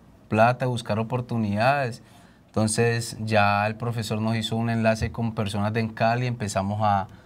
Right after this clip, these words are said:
a limpiar el canal, que ya lo veníamos haciendo desde parte de nosotros.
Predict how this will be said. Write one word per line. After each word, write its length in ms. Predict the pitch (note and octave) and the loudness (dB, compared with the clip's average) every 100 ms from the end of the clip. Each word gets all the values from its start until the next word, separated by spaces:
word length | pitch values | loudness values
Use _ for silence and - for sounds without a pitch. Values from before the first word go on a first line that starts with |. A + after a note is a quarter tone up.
| - - | -8 0
a 100 | G#2 | 2
limpiar 380 | G#2 G#2 G2+ | 0 0 0
el 120 | A2 G#2+ | 0 -2
canal, 520 | G#2+ G2 A2 B2 A#2+ | -2 2 2 2 0
que 120 | A2+ | -4
ya 160 | G2+ G2+ | -2 0
lo 120 | A2 | 0
veníamos 360 | G#2 G2+ A2 | 0 0 0
haciendo 440 | A2+ G2+ G2 F#2+ G#2 | 0 -2 -2 -2 -2
desde 240 | A2 G#2 | -2 -2
parte 320 | G#2 F#2+ - | -2 -4 -2
de 40 | A2 | -2
nosotros. 680 | A2 A2 A#2+ A2+ A#2 C3 | -2 0 0 0 0 -2